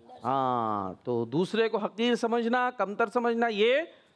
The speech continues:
तकब्बुर जो है बुरी, बुरी बात। और खु-, तो हमें क्या करनी चाहिए? आजिज़ी करनी चाहिए। और ये आजिज़ी कहाँ से आती है? सीखने से आती है। ठीक है, हम कहते हैं ना सुन्नतों पर इज्तिमा में आया, तो वहाँ आपको सिखाएंगे, बताएंगे भाई होती क्या है, कैसे करनी है।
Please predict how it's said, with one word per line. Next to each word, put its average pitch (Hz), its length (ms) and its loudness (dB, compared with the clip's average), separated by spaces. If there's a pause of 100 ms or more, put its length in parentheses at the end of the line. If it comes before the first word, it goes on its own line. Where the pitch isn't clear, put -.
(120)
तकब्बुर 175 520 0
जो 175 140 0
है 208 200 2
बुरी, 247 560 2 (1120)
बुरी 160 240 2
बात। 170 580 -2 (380)
और 160 180 2
खु-, 170 340 2
तो 165 100 -4
हमें 190 260 -2
क्या 220 120 2
करनी 226 260 0
चाहिए? 233 520 2 (420)
आजिज़ी 165 600 2
करनी 151 400 2
चाहिए। 139 440 4
और 143 140 4
ये 151 80 4
आजिज़ी 165 460 0
कहाँ 180 240 2
से 185 140 0
आती 165 240 0
है? 185 80 6
सीखने 156 360 2
से 151 80 2
आती 123 320 -2
है। 123 80 -2 (360)
ठीक 143 120 0
है, 156 60 2
हम 143 100 0
कहते 139 120 2
हैं 170 80 0
ना 214 80 2
सुन्नतों 156 380 2
पर 147 120 2
इज्तिमा 135 360 0
में 131 140 0
आया, 123 180 -2
तो 127 120 -4
वहाँ 123 180 2
आपको 120 200 -6
सिखाएंगे, 147 440 -2
बताएंगे 151 360 -2
भाई 139 160 -6
होती 131 260 -2
क्या 131 160 0
है, 123 80 -2
कैसे 123 240 -6
करनी 127 320 0
है। 131 80 -2